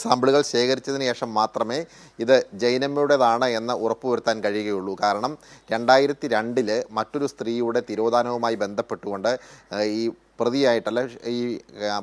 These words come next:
പോലീസിൻ്റെ വലയിലുള്ള സെബാസ്റ്റ്യൻ എന്ന് പറയപ്പെടുന്ന ആളെ സംബന്ധിച്ച് അന്വേഷണം നേരിടുന്ന ഒരാളാണ്. അതുകൊണ്ട് തന്നെ ഈ രണ്ടായിരത്തി രണ്ടിൽ കാണാതായ സ്ത്രീയുടേതാണോ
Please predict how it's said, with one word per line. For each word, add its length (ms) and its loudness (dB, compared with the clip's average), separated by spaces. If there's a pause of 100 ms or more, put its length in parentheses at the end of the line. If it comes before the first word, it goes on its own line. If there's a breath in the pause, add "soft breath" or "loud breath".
(100)
പോലീസിൻ്റെ 440 -2 (100)
വലയിലുള്ള 400 2 (460 loud breath)
സെബാസ്റ്റ്യൻ 420 4
എന്ന് 180 -6
പറയപ്പെടുന്ന 480 -2
ആളെ 220 2
സംബന്ധിച്ച് 360 -8 (120)
അന്വേഷണം 480 -6
നേരിടുന്ന 380 -4
ഒരാളാണ്. 440 2 (380 loud breath)
അതുകൊണ്ട് 360 2
തന്നെ 160 -2 (240)
ഈ 120 -2
രണ്ടായിരത്തി 600 2
രണ്ടിൽ 240 -4 (100)
കാണാതായ 440 2 (540 loud breath)
സ്ത്രീയുടേതാണോ 840 0